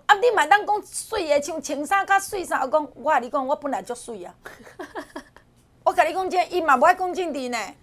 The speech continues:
啊，过来你看这四十岁左右，你讲像 Maggie 因姐姐，诶，Maggie 是讲过来阮兜，无因姐姐你若甲伊讲政治，讲你讲像阿鲁因某就好啊，你甲伊讲政治，你嘛好烦啊，规工咧讲政治，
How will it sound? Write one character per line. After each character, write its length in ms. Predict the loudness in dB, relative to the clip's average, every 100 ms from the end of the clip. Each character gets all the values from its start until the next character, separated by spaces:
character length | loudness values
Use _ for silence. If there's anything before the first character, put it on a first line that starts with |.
| -20 -20 -12
啊， 80 | 0
过 20 |
来 200 | 2 2
你 80 | 0
看 180 | 0 2
这 140 | 0
四 160 | 0 -4
十 80 |
岁 300 | -2 0 -2
左 260 | -2 -2 -2
右， 100 | -4
你 100 | -6
讲 120 | -8
像 120 | -8
Maggie 360 | -6 -8 -8 -10
因 240 | -10 -10
姐 140 | -8 -10
姐， 100 | -8
诶， 80 | -6
Maggie 320 | -6 -6 -6
是 60 |
讲 160 | -6 -2
过 120 | 0
来 120 | 0
阮 200 | -4 -6
兜， 160 | -4 -6 -8 -20 -18 -4
无 140 | -2
因 80 | -2
姐 160 | -4 -2
姐 120 | -2
你 140 | 0
若 160 | 0 4
甲 160 | 4 4
伊 40 |
讲 200 | 2 -2
政 180 | -4 -4
治， 100 | -6
讲 180 | -6 -8 _ _ _ _ -4
你 100 | 0
讲 120 | 0
像 120 | 2
阿 80 | 2
鲁 100 | 0
因 80 | 0
某 160 | 0
就 100 | 0 0
好 60 |
啊， 200 | 0 -2
你 80 | -4
甲 160 | 2 2
伊 60 |
讲 160 | 2 -2
政 140 | -2
治， 140 | -2 -4
你 60 |
嘛 80 | -6
好 160 | -6 -8
烦 220 | -6 -10
啊， 40 | -10
规 140 | -10
工 120 | -10
咧 80 | -10
讲 180 | -12 -12
政 180 | -14
治， 80 | -14